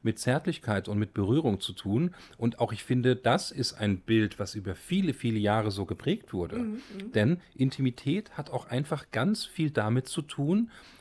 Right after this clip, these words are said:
Speaker 1: inwieweit lassen sich zwei oder mehr Menschen aufeinander ein. Und zwar im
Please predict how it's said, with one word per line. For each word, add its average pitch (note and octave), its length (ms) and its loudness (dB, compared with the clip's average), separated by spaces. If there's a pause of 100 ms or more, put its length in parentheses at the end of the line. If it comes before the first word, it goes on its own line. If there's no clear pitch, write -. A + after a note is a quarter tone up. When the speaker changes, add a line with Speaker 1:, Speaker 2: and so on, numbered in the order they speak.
(140)
Speaker 1:
inwieweit C#3 920 2
lassen C#3+ 360 0
sich F3 440 -2 (340)
zwei A#2+ 420 2
oder C3 220 2
mehr A#2+ 240 4
Menschen D#3 720 2 (340)
aufeinander B2+ 720 2
ein. F#2 440 0 (440)
Und A2+ 140 0
zwar A2+ 400 2
im A#2+ 280 2